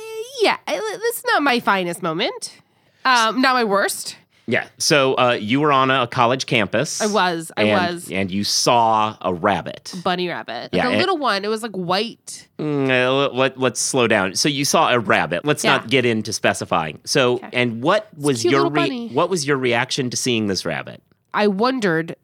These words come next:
Speaker 1: if perhaps some sorority had lost their pet rabbit
Speaker 2: Mm.
Speaker 1: because there's a bunny on campus.
Speaker 2: Right. As opposed to recognizing that rabbits are animals that exist outside of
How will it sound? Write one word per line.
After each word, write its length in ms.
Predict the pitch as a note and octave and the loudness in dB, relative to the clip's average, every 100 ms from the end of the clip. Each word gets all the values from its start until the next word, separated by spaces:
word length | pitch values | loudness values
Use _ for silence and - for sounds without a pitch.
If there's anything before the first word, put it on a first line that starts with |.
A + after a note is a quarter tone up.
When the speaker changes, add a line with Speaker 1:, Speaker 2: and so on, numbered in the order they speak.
| - | -8
Speaker 1:
if 200 | G3 - | -8 -4
perhaps 640 | G3+ - F3+ E3+ - - - | -6 -2 -2 -2 -6 -10 -8
some 220 | - G3 | -8 -8
sorority 720 | - G3+ F3+ G3 G3+ F3+ E3 D#3+ | -4 -2 0 2 2 -2 -4 -6
had 240 | F3 E3+ | -8 -4
lost 500 | E3+ E3 E3 - - | -2 -2 -4 -12 -10
their 180 | F3 C#3+ | -8 -8
pet 460 | - - F#3+ - - | -6 -4 -4 -6 -4
rabbit 600 | F#3 F3 C#3 A2 - - _ - | 0 0 -2 -6 -12 -20 _ -10
Speaker 2:
Mm. 440 | E2 E2+ D2+ B1+ - _ _ | -8 -6 -6 -10 -14 _ _
Speaker 1:
because 260 | F#3+ F#3+ F3+ | -4 0 0
there's 140 | E3+ | 0
a 40 | F3+ | -2
bunny 320 | E3 F#3 E3+ | 0 0 0
on 120 | D3+ D#3 | -4 -6
campus. 600 | D#3+ E3+ - - - - | -10 -8 -8 -10 -10 -8
Speaker 2:
Right. 320 | D2+ C#2 A1+ - _ _ - | -6 -6 -8 -16 _ _ -8
As 100 | G2 | -6
opposed 480 | - E3+ E3+ D#3 - | -2 2 2 2 0
to 240 | B2+ A2 F#2 | 0 2 2
recognizing 800 | G#2+ A2 G2 F#2+ F#2 F#2 F2 E2 | 2 2 0 0 0 0 -2 -2
that 180 | E2 | -2
rabbits 800 | F#2 A2+ G#2 E2+ - - - - _ _ - | 4 4 4 0 -4 -6 -6 -6 _ _ -8
are 120 | E2+ | -2
animals 560 | A2 A#2+ A2+ E2 D2 - | 0 2 2 0 -4 -6
that 100 | D#2+ | -6
exist 500 | D2+ D#2 G2+ E2+ - | -6 0 0 0 -4
outside 600 | D#2 E2 - G2 D#2+ D#2 | -4 -4 -2 -2 0 -2
of 360 | D2+ C#2+ - | -6 -8 -12